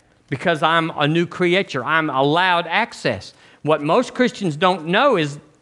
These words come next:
they can't get into the throne room to repent. So they're outside the Wailing Wall, outside the gates,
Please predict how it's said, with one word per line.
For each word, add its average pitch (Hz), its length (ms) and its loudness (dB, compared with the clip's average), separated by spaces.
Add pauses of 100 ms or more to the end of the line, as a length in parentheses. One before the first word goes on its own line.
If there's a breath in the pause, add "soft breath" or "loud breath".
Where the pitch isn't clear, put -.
(140)
they 147 240 0
can't 196 280 -2
get 165 140 -2
into 160 240 0
the 127 160 -8
throne 226 400 0
room 135 320 0 (300 loud breath)
to 165 140 2
repent. 180 680 0 (380)
So 156 200 0
they're 220 220 2
outside 190 520 2
the 151 80 2
Wailing 226 400 2
Wall, 151 280 2
outside 160 520 0
the 143 60 -8
gates, 208 580 -2